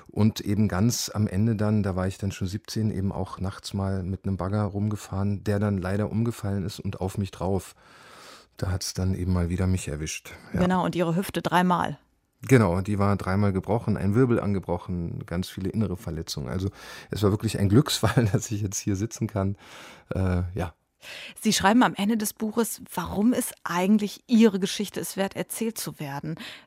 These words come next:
Speaker 2: Warum haben Sie es denn gemacht? Oder war das so die Idee des Verlages, weil solche Bücher sich einfach irgendwie einigermaßen okay verkaufen?
Speaker 1: Nee, also da müsste ich jetzt so ein bisschen länger ausholen. Ich hatte ja von, äh, zweitausendzwölf bis zweitausendfünfzehn habe ich eine Bühnenpause gemacht.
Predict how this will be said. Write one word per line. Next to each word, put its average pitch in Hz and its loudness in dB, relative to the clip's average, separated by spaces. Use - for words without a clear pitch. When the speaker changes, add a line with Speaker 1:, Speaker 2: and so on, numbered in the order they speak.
Speaker 2:
Warum 190 4
haben 254 6
Sie 269 2
es - -4
denn 185 -4
gemacht? 156 -4
Oder 180 0
war 190 8
das 196 4
so 196 4
die 190 0
Idee 185 2
des 180 0
Verlages, 175 0
weil 170 0
solche 175 0
Bücher 180 2
sich 180 0
einfach 180 0
irgendwie 170 -2
einigermaßen 170 -4
okay 165 -6
verkaufen? 165 -8
Speaker 1:
Nee, 113 4
also 104 2
da 104 0
müsste 113 0
ich 110 -2
jetzt 113 -2
so - -2
ein 113 2
bisschen 123 0
länger 113 4
ausholen. 98 -2
Ich 101 -6
hatte 117 -2
ja 107 0
von, 107 -2
äh, 101 -8
zweitausendzwölf 104 -2
bis - -12
zweitausendfünfzehn 110 -2
habe 104 -2
ich 98 -6
eine 92 0
Bühnenpause 110 -2
gemacht. 107 -2